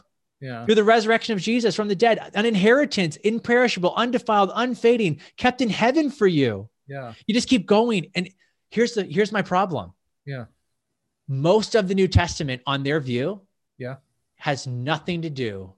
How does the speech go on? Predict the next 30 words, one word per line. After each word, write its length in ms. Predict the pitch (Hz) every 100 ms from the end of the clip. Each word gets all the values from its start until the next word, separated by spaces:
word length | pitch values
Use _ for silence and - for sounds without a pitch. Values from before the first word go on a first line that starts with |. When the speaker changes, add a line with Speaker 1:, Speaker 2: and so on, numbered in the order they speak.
| _
Speaker 2:
has 200 | - 135
no 260 | 127 131 196
promises 800 | 190 165 151 104 - 85 - - _ _ _
for 160 | - 135
those 420 | 127 123 120 120 -
other 260 | 117 110
sheep, 380 | 101 110 85 _ _ _
the 80 | 151
Speaker 1:
Huh. 60 | 135
Speaker 2:
majority 420 | 120 - 120 117
of 60 | 110
Jehovah's 360 | 117 113 104
Witnesses. 560 | 107 104 107 107 90 - _ _ 143
Speaker 1:
Yeah. 240 | 131 120 - _ _ _ _
Speaker 2:
And 140 | 175 208
that 100 | 277
makes 160 | 277
no 80 | 247
sense 260 | 220 240 -
to 60 |
me 120 | 170
'cause 140 | 131 151
Peter's 460 | - 285 359 - -
writing 380 | 160 208 233 156
to 100 | 151
persecuted 800 | - 185 208 226 - 202 196 -
Christians. 600 | 185 185 - 117 90 - _ -
He's 120 | 226
talking 220 | 262 262
to 80 | 226